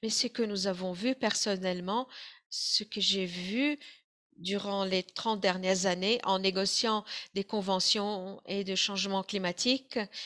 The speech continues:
et d'autres conventions sur la pollution et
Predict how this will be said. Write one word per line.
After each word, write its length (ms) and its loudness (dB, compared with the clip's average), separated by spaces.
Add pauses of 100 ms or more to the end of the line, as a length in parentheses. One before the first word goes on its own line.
(100)
et 80 -2
d'autres 340 0
conventions 720 -2
sur 400 0 (320)
la 140 2
pollution 720 0 (380)
et 420 2